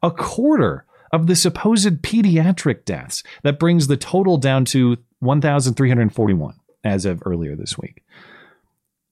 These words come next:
So a quarter of that fear porn, at least as it relates to pediatric deaths, was just full on whoopsie.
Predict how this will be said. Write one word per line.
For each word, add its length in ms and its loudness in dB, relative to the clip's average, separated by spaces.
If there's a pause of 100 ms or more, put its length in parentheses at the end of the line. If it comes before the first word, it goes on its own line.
(240)
So 480 2 (100)
a 120 2
quarter 600 -2
of 260 2
that 220 2
fear 300 0
porn, 420 -6 (840)
at 160 0
least 180 2
as 140 2
it 100 0
relates 380 2
to 160 0
pediatric 720 0
deaths, 400 -2
was 200 0
just 240 0
full 280 0
on 180 2
whoopsie. 440 -2